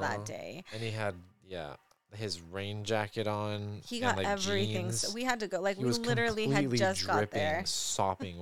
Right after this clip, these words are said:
Speaker 2: wet.
Speaker 1: <laughs>
Speaker 2: And so luck-, like, luckily I was wearing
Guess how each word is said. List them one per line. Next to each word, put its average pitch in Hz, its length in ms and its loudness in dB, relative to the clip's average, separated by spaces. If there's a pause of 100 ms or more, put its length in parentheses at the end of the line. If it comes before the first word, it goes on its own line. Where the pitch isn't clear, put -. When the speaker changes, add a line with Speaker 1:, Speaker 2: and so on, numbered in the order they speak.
Speaker 2:
wet. 220 260 -2
Speaker 1:
<laughs> 226 40 -8 (680)
Speaker 2:
And 127 140 2
so 127 140 4
luck-, 143 280 8
like, 127 380 6
luckily 139 540 6
I 113 140 6
was 120 200 4
wearing 107 540 -2